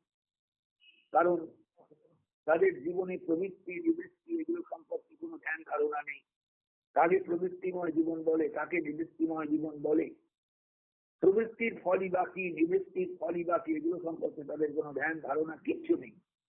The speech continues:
শুচিতা বলে কিছু নেই জীবনে, পবিত্রতা বলে কিছু নেই,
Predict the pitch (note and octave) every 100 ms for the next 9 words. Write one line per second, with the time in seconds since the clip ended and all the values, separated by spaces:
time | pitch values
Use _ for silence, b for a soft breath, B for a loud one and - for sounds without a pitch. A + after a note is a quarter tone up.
0 | _ _ _ A#3+ B3+ C4 - - - _
1 | _ _ - - - A#3+ B3+ C#4 C#4 -
2 | C4 C4+ C4+ C4 B3+ A#3+ A#3+ A#3 G3+ A3
3 | G#3+ G#3 F#3 G3+ A3 - G#3 G#3 G3 F#3+
4 | G3 F#3 F#3 E3+ F3 D3